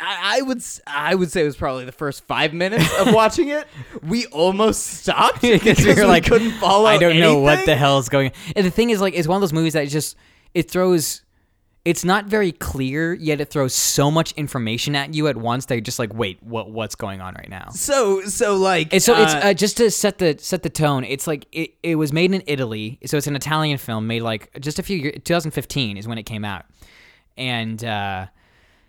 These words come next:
Speaker 2: it, oh my God, this movie was just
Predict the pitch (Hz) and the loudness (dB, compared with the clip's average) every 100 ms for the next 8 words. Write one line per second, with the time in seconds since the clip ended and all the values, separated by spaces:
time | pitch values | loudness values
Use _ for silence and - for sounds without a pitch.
0 | _ _ _ _ _ 160 151 160 - - | _ _ _ _ _ -8 -6 -8 -10 -10
1 | 107 98 - 120 110 95 104 - 110 101 | -14 -18 -10 -6 -6 -6 -10 -8 -6 -8
2 | 95 98 - 127 101 - - - - | -12 -14 -10 -8 -8 -10 -14 -14 -16